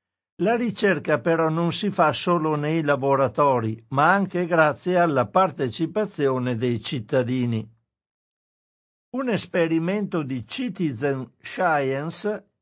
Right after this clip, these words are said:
scienza dei cittadini, è previsto dal progetto europeo increase, si scrive increase,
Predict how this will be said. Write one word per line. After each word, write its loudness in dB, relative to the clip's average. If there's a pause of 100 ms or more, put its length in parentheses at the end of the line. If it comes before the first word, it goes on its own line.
(280)
scienza -4
dei -2
cittadini, -6 (600)
è 2
previsto -2
dal -2
progetto -2
europeo 0 (100)
increase, -2 (500)
si -4
scrive 0
increase, 0